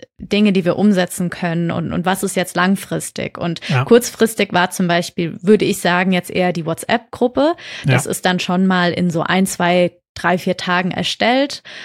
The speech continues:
Speaker 2: Ja.
Speaker 1: Ähm, Camp natürlich dann was Langfristigeres, aber trotzdem spielt es ja alles zusammen und dann eben wieder, ähm, unser Hero-Netzwerk auf der Webseite. Das ist dann alles wieder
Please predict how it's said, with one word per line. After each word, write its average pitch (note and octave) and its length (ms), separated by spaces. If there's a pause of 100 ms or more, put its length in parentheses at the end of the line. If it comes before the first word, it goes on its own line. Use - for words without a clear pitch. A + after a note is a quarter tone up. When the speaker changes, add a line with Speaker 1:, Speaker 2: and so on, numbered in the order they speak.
(120)
Speaker 2:
Ja. G#2+ 320
Speaker 1:
Ähm, G2+ 400 (680)
Camp B3 420
natürlich G#3 480
dann G3 160
was F#3+ 360
Langfristigeres, F3+ 1000
aber F3+ 240
trotzdem F#3+ 580 (260)
spielt A3+ 320
es G#3+ 120
ja F3+ 100
alles F#3+ 280
zusammen F3+ 480
und F3+ 220
dann F#3+ 340
eben F3 420 (300)
wieder, F3+ 500 (160)
ähm, F3+ 240
unser F#3 220
Hero-Netzwerk F3+ 1000
auf E3 140
der F3+ 160
Webseite. F3 520
Das - 160
ist - 140
dann F3 80
alles G3 380
wieder F#3 280